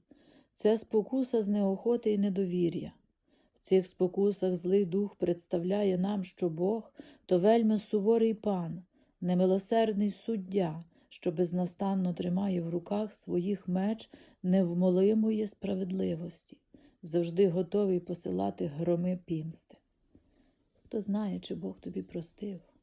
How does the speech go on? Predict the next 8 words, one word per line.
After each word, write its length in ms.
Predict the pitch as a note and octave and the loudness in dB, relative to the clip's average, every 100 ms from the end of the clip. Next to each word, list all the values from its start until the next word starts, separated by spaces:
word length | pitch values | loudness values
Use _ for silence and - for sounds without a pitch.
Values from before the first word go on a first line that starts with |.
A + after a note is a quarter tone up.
| _ | _
шепоче 520 | - E3+ E3+ D#3+ E3+ | -14 -10 -10 -10 -12
спокусник. 680 | - - - G3 F#3 - - _ _ _ _ _ _ _ _ _ | -16 -16 -12 -10 -10 -14 -20 _ _ _ _ _ _ _ _ _
«Чи 140 | - E3 | -16 -2
ти 140 | F#3+ | 0
певний, 440 | E3 F#3+ G3 F#3+ | 2 2 2 0
що 140 | F#3 G3 | -2 -6
добре 320 | G3 F#3 F#3 | -6 -4 -6
висповідався? 920 | E3+ F#3+ - G#3+ F#3+ F#3 F3+ - | -6 -8 -12 -14 -12 -12 -16 -18